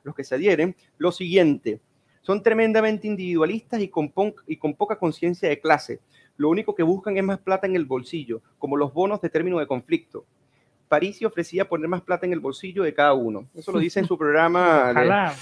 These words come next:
Speaker 2: es decir, yo hubiese votado por Parisi si, si escucho antes lo que dice Jadwe.
Speaker 1: A mí me parece que ese es el jugo de la semana, no sé, no sé si
Speaker 2: Sin
Speaker 1: ustedes tienen
Speaker 2: duda.
Speaker 1: algún jugo, eh, pero fue bastante, eh, desacertado, también muy desafortunado, y pareciera que estuviese trabajando, y ojalá que siga así, provoca,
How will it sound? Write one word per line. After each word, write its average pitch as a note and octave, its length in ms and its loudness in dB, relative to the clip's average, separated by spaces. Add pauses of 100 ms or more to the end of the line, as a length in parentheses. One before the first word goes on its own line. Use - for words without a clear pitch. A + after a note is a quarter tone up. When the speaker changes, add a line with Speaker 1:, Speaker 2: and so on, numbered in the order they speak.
(120)
Speaker 2:
es D3+ 100 6
decir, F3 240 -4
yo F#3 120 0
hubiese F3+ 180 4
votado F#3 260 6
por F3+ 140 0
Parisi G#3+ 460 2
si, F#3+ 60 4 (420)
si F#3+ 60 4
escucho G#3+ 380 0
antes G#3+ 320 -2
lo F#3+ 140 -2
que G3 80 -6
dice F#3+ 340 -4
Jadwe. D#3 340 -8
Speaker 1:
A D3 60 2
mí D#3 60 10
me A#3 60 8
parece G#3+ 260 4
que G#3+ 60 6
ese G#3+ 120 6
es A3 60 8
el G3+ 60 -2
jugo G#3 220 2
de G#3+ 60 6
la G3 60 6
semana, F3+ 300 4
no E3+ 120 6
sé, F#3+ 360 0
no D3 140 2
sé F3 120 -2
si F#3 100 -4
Speaker 2:
Sin F#3 80 0
Speaker 1:
ustedes F3+ 140 4
tienen F#3 180 6
Speaker 2:
duda. - 20 6
Speaker 1:
algún D#3+ 160 2
jugo, F3+ 260 2 (460)
eh, C#3 340 4
pero C#3+ 240 2
fue D#3 200 0
bastante, F3 640 0 (120)
eh, B2 380 0
desacertado, C3 920 -2
también C#3 260 0
muy E3 160 2
desafortunado, C#3+ 840 -2
y C#3 100 -8
pareciera B2+ 380 -4
que D#3+ 80 -12
estuviese C3+ 320 -8
trabajando, D3+ 520 -2
y C3+ 40 -2
ojalá F#3 240 0
que F3+ 100 -10
siga E3+ 220 -6
así, E3+ 180 -10
provoca, C#3 560 -2